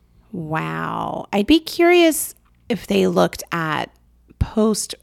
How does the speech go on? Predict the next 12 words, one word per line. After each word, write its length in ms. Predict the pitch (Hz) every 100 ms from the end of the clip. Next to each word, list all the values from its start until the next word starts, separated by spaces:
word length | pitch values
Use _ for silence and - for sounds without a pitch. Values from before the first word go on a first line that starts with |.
| _ -
World 360 | 208 190 185 180
War 200 | 175 165
Two 640 | - - 160 156 151 147 -
and 220 | 180 160
post 720 | - - 160 147 - - - _ _ 190
Vietnam, 720 | 170 151 - - - - 226
'cause 160 | - 185
that's, 320 | 196 208 -
like, 160 | 202 175
the 120 | 165 - - -
two 220 | - 202
biggest, 560 | 180 170 165 156 -